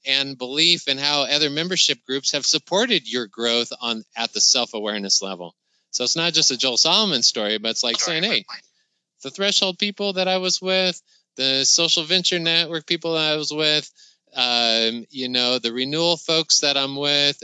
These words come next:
and all the folks up in Vancouver and British Columbia that are crystallizing around this." It's like, it's when we see ourselves as a channel to tell our story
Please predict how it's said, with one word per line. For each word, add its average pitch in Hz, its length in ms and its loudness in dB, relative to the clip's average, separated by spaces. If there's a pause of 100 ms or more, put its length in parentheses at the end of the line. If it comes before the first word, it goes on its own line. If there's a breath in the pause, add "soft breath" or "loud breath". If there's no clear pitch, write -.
(160)
and 117 560 2
all 143 180 2
the 151 80 -2
folks 147 380 -2
up 135 160 -6
in 123 100 -6
Vancouver 147 760 -2 (180)
and 120 140 -10
British 131 260 0
Columbia 143 680 0 (320 loud breath)
that 110 120 -4
are 117 60 -2
crystallizing 135 840 -2
around 135 260 -2
this." 131 260 2
It's - 280 -2 (600)
like, 143 360 -2
it's 147 180 -2
when 170 300 0
we 180 100 0
see 180 220 2
ourselves 151 400 2
as 120 100 -4
a 113 80 2
channel 143 680 2
to 117 140 -4
tell 123 300 -2
our 123 120 -2
story 123 720 0